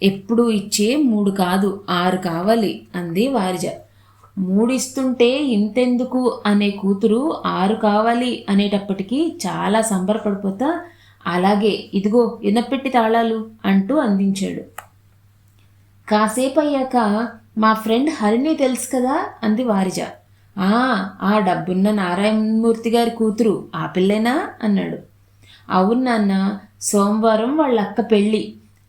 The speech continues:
అంతా డబ్బున్నోళ్లే వస్తారు" అంది. "నువ్వు డబ్బున్నోళ్ల పిల్లవే కదా?" అన్నాడు రాజు.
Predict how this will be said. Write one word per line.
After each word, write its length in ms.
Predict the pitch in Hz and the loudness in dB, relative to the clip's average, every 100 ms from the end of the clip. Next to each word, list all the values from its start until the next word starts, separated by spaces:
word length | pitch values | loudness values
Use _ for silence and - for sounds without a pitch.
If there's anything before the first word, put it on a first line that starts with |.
| - | -4
అంతా 420 | 185 185 190 233 | -2 0 2 2
డబ్బున్నోళ్లే 720 | 220 202 175 226 233 233 254 | 2 0 0 0 2 0 0
వస్తారు" 640 | 254 220 - 233 220 196 - | 0 -2 0 0 2 -2 -6
అంది. 340 | 190 175 - - _ _ _ _ - | -6 -4 -4 -8 _ _ _ _ -4
"నువ్వు 400 | 190 185 180 277 | 0 0 0 0
డబ్బున్నోళ్ల 640 | 302 247 202 254 277 339 339 | 2 2 2 0 0 0 0
పిల్లవే 420 | 320 294 294 320 294 | 0 0 2 0 0
కదా?" 500 | 247 269 277 196 185 - - | 0 0 0 -2 -4 -10 -4
అన్నాడు 340 | 202 202 220 | 0 2 0
రాజు. 400 | 247 190 185 180 | 0 -2 -2 -4